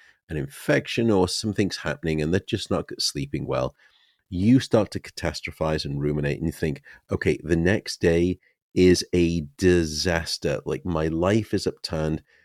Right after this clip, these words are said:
I'm gonna be getting called from work to come back. What's going on? The nanny is gonna be, what is going to happen? Is it as bad as some people worry it is?"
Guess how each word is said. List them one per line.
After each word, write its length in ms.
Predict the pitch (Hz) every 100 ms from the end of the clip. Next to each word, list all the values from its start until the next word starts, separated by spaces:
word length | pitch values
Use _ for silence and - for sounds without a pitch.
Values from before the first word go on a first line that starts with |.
| _ -
I'm 160 | 82
gonna 120 | 85
be 180 | 80 73 _
getting 240 | 85 80
called 340 | - - 87 80
from 280 | - 71 85
work 380 | 107 107 101
to 100 | -
come 280 | - - 76
back. 380 | 71 92 85 -
What's 400 | 90 110 117 -
going 300 | - 85 78
on? 160 | 80 80
The 80 |
nanny 480 | 76 82 107 107 98
is 100 | 92
gonna 160 | - 87
be, 180 | 80 - - _ -
what 360 | 107 107 131 117
is 140 | 104
going 200 | 101 90
to 100 | -
happen? 380 | - 82 - - _ -
Is 320 | 131 135 127 -
it 300 | 104 98 90 - _ _ -
as 240 | 95 90
bad 600 | 80 - 87 90 92 90 - -
as 560 | 82 78 76 71 - - _ _ -
some 460 | - - - 95 90
people 580 | - 90 - 78 78 82
worry 720 | 76 73 78 78 73 73 - -
it 140 | 73
is?" 420 | 71 69 - -